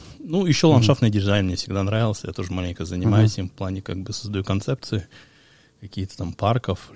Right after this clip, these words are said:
Speaker 1: либо частных
Speaker 2: Мгм.
Speaker 1: участков там.
Speaker 2: Ну, я видел, у тебя ты там часто тестишь памп-треки.
Speaker 1: <laughs> А, ну да, это тоже такое направление появилось, то есть этот самый у нас в городе.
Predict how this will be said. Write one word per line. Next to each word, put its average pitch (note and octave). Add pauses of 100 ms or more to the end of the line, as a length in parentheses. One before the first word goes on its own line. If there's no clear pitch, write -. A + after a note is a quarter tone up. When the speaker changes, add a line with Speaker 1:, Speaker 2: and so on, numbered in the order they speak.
Speaker 1:
либо F2+
частных G2
Speaker 2:
Мгм. G#2+
Speaker 1:
участков G#2
там. F2+
Speaker 2:
Ну, C3+
я C#3
видел, A#2+
у -
тебя A2
ты G#2
там F#2+ (140)
часто F#2 (160)
тестишь G2
памп-треки. G#2 (160)
Speaker 1:
<laughs> -
А, A2+
ну B2
да, A#2
это G#2
тоже G#2
такое G2
направление G#2+
появилось, F#2+
то -
есть F#2
этот -
самый F#2
у F#2
нас F2
в F2+
городе. F#2+